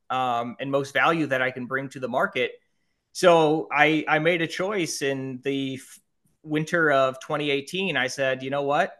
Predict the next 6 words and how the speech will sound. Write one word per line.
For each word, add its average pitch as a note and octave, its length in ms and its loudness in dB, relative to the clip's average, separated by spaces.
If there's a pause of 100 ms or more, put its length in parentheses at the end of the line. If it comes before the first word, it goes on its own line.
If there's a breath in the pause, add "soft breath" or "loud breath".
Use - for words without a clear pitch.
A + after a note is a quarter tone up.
I'm C3+ 160 -4
gonna C#3+ 480 -2
sacrifice C#3+ 920 0
my, C3 340 2
you C3 200 -4
know, A#2+ 360 -6